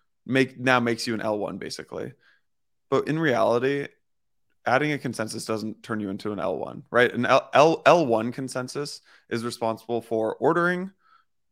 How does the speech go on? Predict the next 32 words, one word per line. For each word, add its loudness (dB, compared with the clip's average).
uh, -4
censorship -6
resistance, -4
uh, 0
providing 4
data 4
availability 2
and, -6
and, -4
and, -8
uh, -4
uh, 2
vali-, 2
uh, 0
validity 0
guarantees -4
to -8
the -10
light -6
nodes. -12
N-, -10
the, 4
the -2
L 8
two -2
consensus -8
does -14
not -6
do -10
any -10
of -16
that. -14